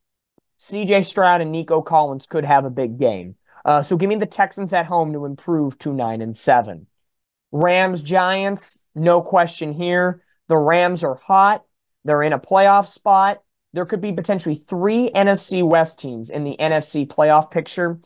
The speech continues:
The Rams strengthen their case. They're fully healthy. Stafford, Williams, Kupp,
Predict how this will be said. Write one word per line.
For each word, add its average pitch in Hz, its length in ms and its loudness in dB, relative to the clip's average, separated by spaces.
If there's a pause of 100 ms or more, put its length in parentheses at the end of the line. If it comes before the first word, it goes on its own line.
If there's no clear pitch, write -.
(280)
The 170 80 2
Rams 165 400 2
strengthen 165 500 -2
their 139 160 -2
case. 165 600 0
They're 123 140 0
fully 120 360 0
healthy. 180 800 -2 (260)
Stafford, 180 840 -2 (120)
Williams, 156 640 2 (180)
Kupp, 180 340 2